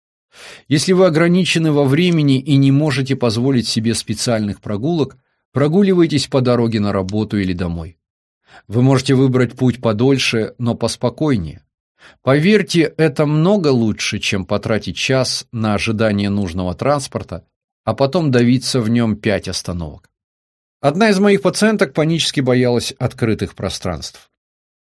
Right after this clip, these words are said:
На улице ее охватывала сильная тревога, а о том, чтобы преодолеть мост, не могло быть и речи. Она уже весьма пожилая дама,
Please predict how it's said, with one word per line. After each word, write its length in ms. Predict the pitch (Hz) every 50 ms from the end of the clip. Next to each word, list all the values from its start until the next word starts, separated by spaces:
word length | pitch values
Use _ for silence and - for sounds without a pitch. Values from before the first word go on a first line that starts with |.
| _ _
На 160 | 127 131 131
улице 380 | 139 151 156 143 131 - - 127
ее 160 | 117 120 117
охватывала 600 | 113 - - 127 127 120 120 120 110 110 110 104
сильная 380 | 101 - - 123 104 101 98 95
тревога, 560 | - 117 127 135 156 175 160 143 127 104 - _ _ _ _ _ _ _ _
а 160 | 113 117 120
о 40 | 113
том, 240 | 117 - 165 165
чтобы 340 | 147 - - - 143 131 127
преодолеть 560 | 120 - 127 123 117 117 120 123 123 120 110
мост, 440 | 110 123 131 147 151 135 - - - - -
не 180 | 120 123 123
могло 400 | 117 110 107 104 90 98 98 98
быть 240 | 90 90 92 87 -
и 60 | 95
речи. 340 | 85 85 85 - - - - _ _ _ _ _ _ _ _ _ _ _ _ _ _ _ _ _ _
Она 240 | - 147 175 180 170
уже 180 | 160 127 147
весьма 380 | 143 135 123 - 147 143 135 120
пожилая 500 | - 120 110 98 107 113 110 110 104 101
дама, 480 | 98 107 139 156 160 160 156 147 131